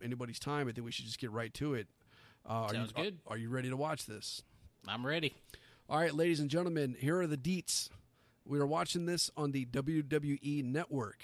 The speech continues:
Speaker 1: So if you have the W W E Network, you are already ahead of the game. Uh, the date of this W C W Nitro, again, uh, is September fourteenth, nineteen ninety-eight.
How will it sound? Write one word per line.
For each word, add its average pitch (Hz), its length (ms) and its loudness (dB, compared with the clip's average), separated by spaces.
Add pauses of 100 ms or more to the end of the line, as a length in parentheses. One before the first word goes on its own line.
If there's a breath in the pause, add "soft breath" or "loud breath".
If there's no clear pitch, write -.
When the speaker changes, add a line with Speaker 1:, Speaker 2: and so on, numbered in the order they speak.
Speaker 1:
So - 160 -6
if 117 100 -6
you 127 140 0
have 135 160 -2
the 117 80 -4
W 123 260 -2
W 123 120 -4
E 120 40 -2
Network, 147 440 -2
you 117 100 -2
are 113 160 -2
already 123 360 0
ahead 123 160 -2
of 123 60 -4
the 120 60 -4
game. 120 360 -2 (680 loud breath)
Uh, 120 280 0 (220)
the 127 360 0 (280)
date 165 320 2
of 147 140 -2
this 139 160 0
W 151 340 0
C 160 200 -2
W 151 200 2
Nitro, 139 520 0
again, 143 400 -2
uh, 127 200 0
is 113 200 -2
September 160 520 -2
fourteenth, 170 680 -2
nineteen 147 560 -2
ninety-eight. 143 960 -4